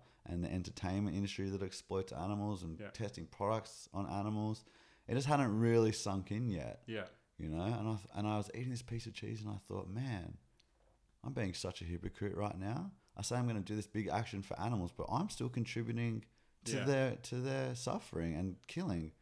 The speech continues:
Speaker 2: Yeah.
Speaker 1: by just eating cheese, like, just for cheese."
Speaker 2: <laughs>
Speaker 1: That's what I, that's what I'm carelessly contributing to their
Speaker 2: Yeah.
Speaker 1: suffering for, so I can eat a bit of cheese?
Speaker 2: Yeah.
Speaker 1: I just thought, "What am I doing?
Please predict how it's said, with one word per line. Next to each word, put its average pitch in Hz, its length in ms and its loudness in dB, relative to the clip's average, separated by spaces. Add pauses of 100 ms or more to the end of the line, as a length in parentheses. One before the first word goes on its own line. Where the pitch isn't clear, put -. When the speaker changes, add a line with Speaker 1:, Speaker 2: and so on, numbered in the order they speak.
(120)
Speaker 2:
Yeah. 113 140 -4
Speaker 1:
by 107 140 6
just 117 320 -2
eating 101 260 2
cheese, 139 320 -4
like, 78 160 -4
just 139 240 -2
for 82 220 -8
cheese." 131 640 0 (160)
Speaker 2:
<laughs> - 140 -10
Speaker 1:
That's 139 320 4
what 139 160 6
I, 123 280 10
that's - 240 2
what 151 120 2
I'm 131 220 4 (800)
carelessly 139 540 6
contributing 127 440 2
to 120 100 -2
their 113 120 4
Speaker 2:
Yeah. 110 80 2
Speaker 1:
suffering 117 260 4
for, 160 100 2
so 135 120 2
I 151 60 4
can 143 180 0
eat 139 160 2
a 143 40 2
bit 127 180 0
of 98 160 0
cheese? 190 720 2
Speaker 2:
Yeah. 110 220 -2 (320)
Speaker 1:
I - 60 -6
just 165 120 -6
thought, 156 120 -6
"What 214 140 -4
am 285 100 -2
I 110 100 2 (180)
doing? 123 640 4